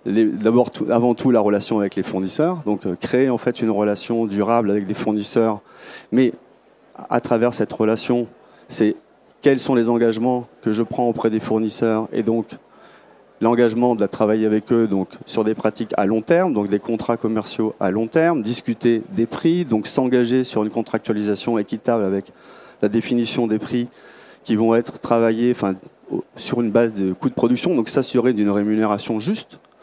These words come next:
euh, du prix, du produit, en fait, donc une rémunération juste, euh, des producteurs, enfin, et de, de vos fournisseurs. Travailler la relation sur long terme, ça veut dire aussi fournir les capacités, c'est-à-dire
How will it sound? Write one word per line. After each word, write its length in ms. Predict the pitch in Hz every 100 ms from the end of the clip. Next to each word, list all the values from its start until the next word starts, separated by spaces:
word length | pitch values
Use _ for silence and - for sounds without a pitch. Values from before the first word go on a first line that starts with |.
| - - -
euh, 80 | 101
du 120 | 98
prix, 320 | 110 - 196 233 -
du 160 | 101 104
produit, 460 | - 110 151 233 - -
en 80 |
fait, 240 | 95 165 110
donc 240 | 107 -
une 120 | 101
rémunération 600 | 101 104 104 101 98 110
juste, 300 | 98 113 -
euh, 200 | 92 87
des 180 | 85 95
producteurs, 520 | - 104 98 - 185
enfin, 300 | 202 - 98
et 160 | 95 101
de, 140 | 101 98 -
de 80 | 98
vos 100 | 104
fournisseurs. 560 | - 104 101 160 185 196 - - - - -
Travailler 420 | 151 147 143 147
la 80 | 120
relation 420 | 113 117 113 127
sur 140 | -
long 80 | 117
terme, 160 | 123 120
ça 120 | 107
veut 120 | 104
dire 160 | 107 107
aussi 280 | 107 120
fournir 600 | 110 127 117 120 127 110 - _ - - - - - -
les 60 | -
capacités, 720 | - 123 127 - 156 202 208
c'est-à-dire 240 | - 101